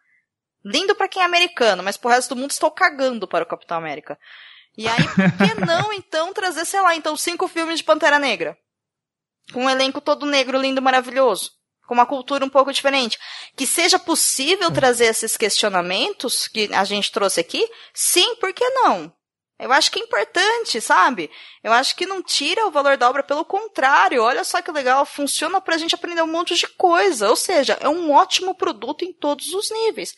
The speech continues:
Speaker 1: Então sim, eu, eu realmente quero. Aliás, eu, só sendo, né,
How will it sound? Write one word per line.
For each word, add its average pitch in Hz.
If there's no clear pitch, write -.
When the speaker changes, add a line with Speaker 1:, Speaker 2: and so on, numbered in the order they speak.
Speaker 1:
Então 311
sim, -
eu, 226
eu 240
realmente 240
quero. 196
Aliás, 247
eu, 247
só 247
sendo, 233
né, 220